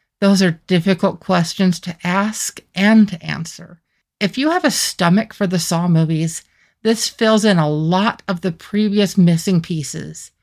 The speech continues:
If you're not a fan of gore, then this is one to miss. Obviously not for young audiences. The content goes further than ever before.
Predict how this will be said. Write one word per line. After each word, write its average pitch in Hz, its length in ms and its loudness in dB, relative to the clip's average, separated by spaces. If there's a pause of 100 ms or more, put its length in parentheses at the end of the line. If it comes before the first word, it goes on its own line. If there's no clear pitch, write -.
(400)
If 185 200 -4
you're 175 120 4
not 170 440 4
a 165 80 -4
fan 165 280 0
of 160 160 -2
gore, 160 520 0
then 202 180 4
this 240 220 2
is 208 180 2
one 185 260 2
to 214 120 -2
miss. 143 540 -4 (600)
Obviously 214 600 2
not 170 400 4
for 185 80 -2
young 170 300 2
audiences. 160 960 -4 (220)
The 170 80 -10
content 226 720 -4
goes 160 280 -2
further 226 580 -2
than 165 320 -2
ever 202 280 0
before. 165 580 -4